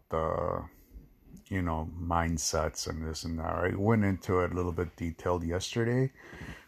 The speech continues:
with the mini cast. Uh, you guys can go ahead and take a listen to today's, uh, pod-, the, well, the podcast that I recorded.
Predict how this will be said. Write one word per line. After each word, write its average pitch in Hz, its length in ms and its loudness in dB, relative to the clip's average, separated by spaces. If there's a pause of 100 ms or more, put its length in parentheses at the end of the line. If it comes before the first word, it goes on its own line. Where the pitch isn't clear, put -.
with 95 160 -2
the 85 80 0
mini 87 240 2
cast. 113 420 0
Uh, 85 120 2
you 85 160 2
guys 87 220 2
can 85 160 -2
go 82 260 4
ahead 80 320 2
and 82 280 -2
take - 220 -4
a 87 60 -2
listen 80 420 -2
to 80 560 -2
today's, 80 480 -4
uh, 82 320 -2 (560)
pod-, - 240 6 (160)
the, 98 160 4
well, 87 160 6
the 82 80 -2
podcast 82 580 -4
that 87 60 -4
I 82 40 -4
recorded. 80 600 -2